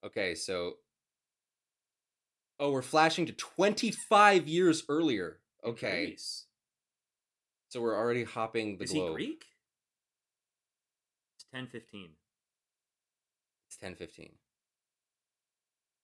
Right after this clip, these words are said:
Speaker 2: I believe this is young Doctor Morbius.
Speaker 1: Yeah, he looks pale and gothy.
Speaker 2: Kinda, like, having some trouble walking.
Speaker 1: Oh,
Speaker 2: Oh,
Speaker 1: oh.
Speaker 2: no.
Speaker 1: Or is this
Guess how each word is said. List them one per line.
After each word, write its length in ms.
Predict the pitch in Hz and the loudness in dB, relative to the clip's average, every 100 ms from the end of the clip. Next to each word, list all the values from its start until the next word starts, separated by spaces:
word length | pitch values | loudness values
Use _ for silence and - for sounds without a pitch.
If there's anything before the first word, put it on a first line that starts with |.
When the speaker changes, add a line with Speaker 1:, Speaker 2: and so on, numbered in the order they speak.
| _ _ _ _ _ _ _ _ _ _ _ _ _ _ _ _ | _ _ _ _ _ _ _ _ _ _ _ _ _ _ _ _
Speaker 2:
I 80 | - | -16
believe 220 | 117 123 | -12 -12
this 180 | 117 - | -14 -14
is 160 | 107 98 | -16 -14
young 460 | 104 107 107 104 101 _ _ _ _ _ _ _ _ 104 | -12 -12 -12 -14 -18 _ _ _ _ _ _ _ _ -18
Doctor 280 | 98 - | -18 -16
Morbius. 640 | 98 92 87 85 _ - - | -18 -18 -20 -20 _ -20 -18
Speaker 1:
Yeah, 360 | 92 92 82 80 90 | -10 -4 -4 -6 -8
he 120 | 101 | -6
looks 260 | 107 - | -6 -6
pale 340 | - 113 98 90 | -10 -6 -4 -4
and 140 | 82 | -8
gothy. 460 | 82 78 - 71 - _ _ _ _ _ _ _ _ _ _ _ 110 | -8 -8 -10 -16 -18 _ _ _ _ _ _ _ _ _ _ _ -20
Speaker 2:
Kinda, 140 | 104 | -18
like, 160 | 98 - | -18 -14
having 220 | 107 101 | -14 -14
some 140 | - 104 | -20 -18
trouble 280 | 98 95 | -18 -16
walking. 480 | 92 87 - 95 92 _ _ _ _ 107 | -16 -16 -20 -20 -20 _ _ _ _ -4
Speaker 1:
Oh, 140 | 120 | -4
Speaker 2:
Oh, 20 | |
Speaker 1:
oh. 40 | 127 | -2
Speaker 2:
no. 520 | 131 196 143 95 - _ _ | -2 -2 -2 -6 -14 _ _
Speaker 1:
Or 140 | 120 117 | -2 -2
is 100 | 113 | -2
this 200 | 139 | -4